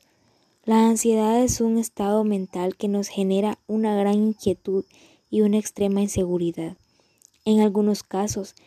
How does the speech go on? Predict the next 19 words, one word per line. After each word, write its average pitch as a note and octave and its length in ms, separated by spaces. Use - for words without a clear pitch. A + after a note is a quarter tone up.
se - 200
considera G3+ 720
adaptativa, G3 920
en G3 180
otros, - 580
con G3+ 200
un G3+ 200
intervalo G#3 680
más F#3+ 420
elevado, G3+ 580
se G#3+ 200
vuelve G3 340
patológica. F3+ 840
Los B3 160
desajustes A#3+ 680
sociales, G3+ 600
básicamente, G#3 1080
debemos G#3+ 480
mencionar G#3 760